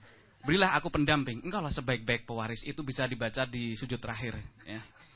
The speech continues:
Itu, itu bisa pernah dibaca Nabi Zakaria, Nabi, eh, Ibrahim dan lain sebagainya. Terus sebagai, eh, la-, eh, follow up daripada Rabbi la tadarni fardahu wa anta khairul warithin, sebelum saya ngomong nanti puncaknya tentang bagaimana merukunkan, eh,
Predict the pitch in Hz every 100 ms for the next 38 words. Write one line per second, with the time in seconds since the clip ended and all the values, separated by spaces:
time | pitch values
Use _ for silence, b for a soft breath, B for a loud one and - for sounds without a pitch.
0 | b b 113 120 117 120 120 120 - 123
1 | 113 117 117 117 113 110 113 110 120 151
2 | 131 120 113 113 110 110 92 - - 98
3 | 113 101 73 113 135 131 117 110 110 110
4 | 107 90 98 110 - b b b b b
5 | - 156 180 - - - 147 143 135 170
6 | 160 123 - 131 127 120 107 - 98 92
7 | _ _ _ - 127 143 143 139 131 -
8 | - 139 135 123 127 123 123 123 123 120
9 | 127 123 117 120 120 110 123 113 113 110
10 | 117 107 117 117 113 147 147 127 120 117
11 | 113 113 113 113 113 107 107 117 110 139
12 | 123 110 113 113 110 104 B B B B
13 | B 120 117 120 139 131 123 - 135 131
14 | 120 131